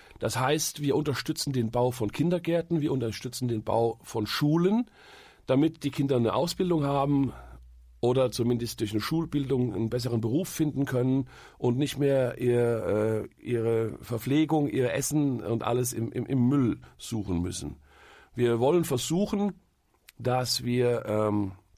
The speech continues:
pro Müllsammlerfamilie ein Kind mindestens zur Schule schicken können.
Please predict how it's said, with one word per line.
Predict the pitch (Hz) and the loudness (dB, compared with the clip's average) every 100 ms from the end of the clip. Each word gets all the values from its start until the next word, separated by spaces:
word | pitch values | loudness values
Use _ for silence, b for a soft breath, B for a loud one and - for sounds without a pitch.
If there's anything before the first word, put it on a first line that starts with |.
| _ _ _ _ _ - - | _ _ _ _ _ -20 -16
pro | - 123 147 156 117 | -4 0 2 0 -2
Müllsammlerfamilie | 120 139 131 131 131 120 117 123 131 131 - | -2 -2 0 -2 -2 -2 -2 -2 -2 -2 -2
ein | 110 127 | -2 -2
Kind | 123 123 120 | -2 -4 -2
mindestens | 127 120 110 120 - | -2 -2 -4 -8 -8
zur | - | -10
Schule | 92 110 98 | -6 -4 -4
schicken | 92 - - 85 | -6 -10 -10 -10
können. | 82 82 | -8 -8